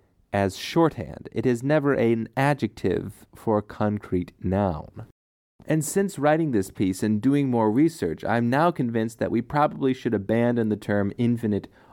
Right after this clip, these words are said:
altogether. This kind of linguistic ambiguity, I think, causes more harm than good. So consider one more example to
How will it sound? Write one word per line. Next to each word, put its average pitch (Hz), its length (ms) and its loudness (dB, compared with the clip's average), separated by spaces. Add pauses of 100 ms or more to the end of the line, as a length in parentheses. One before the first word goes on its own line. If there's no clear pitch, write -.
(100)
altogether. 98 960 2 (240)
This 139 160 0
kind 139 260 0
of 120 140 0
linguistic 120 800 0
ambiguity, 120 880 2
I 98 60 2
think, 104 260 -2
causes 95 640 0 (220)
more 98 300 2
harm 87 380 0
than 78 200 -8
good. 92 480 0 (920)
So - 160 0
consider 180 480 2
one 160 220 4
more 143 260 4
example 110 580 0
to - 120 -8